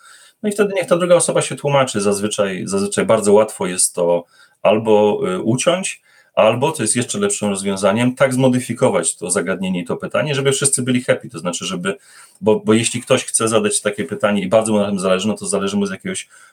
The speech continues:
bardzo konkretnego powodu. Być może właśnie dlatego jest w tym panelu. To trzeba uszanować i, i, i zastanowić się, albo jeżeli się uda nawiązać relacje, i dlatego to spotkanie wcześniejsze, porozmawianie jest takie ważne,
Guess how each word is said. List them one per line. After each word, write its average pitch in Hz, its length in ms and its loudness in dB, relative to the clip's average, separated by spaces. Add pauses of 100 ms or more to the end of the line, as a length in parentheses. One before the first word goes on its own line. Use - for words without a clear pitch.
bardzo 98 240 2
konkretnego 101 460 -2
powodu. 113 420 0
Być 82 140 -10
może 92 200 -2
właśnie 101 240 0
dlatego 104 240 2
jest 104 120 2
w - 20 -10
tym 110 120 0
panelu. 120 440 0 (240)
To - 100 -14
trzeba 151 220 2
uszanować 139 680 2 (340)
i, 104 100 -6
i, 107 520 -2
i 107 40 2
zastanowić 113 540 0
się, 110 320 0 (320)
albo 110 340 2
jeżeli 110 260 2
się 113 120 -2
uda 123 200 4
nawiązać 107 440 0
relacje, 104 600 0 (240)
i 107 40 -8
dlatego 110 320 0
to 104 200 0
spotkanie 120 480 -2
wcześniejsze, - 460 -12
porozmawianie 92 400 -6
jest 101 140 -2
takie 110 200 -4
ważne, 107 380 2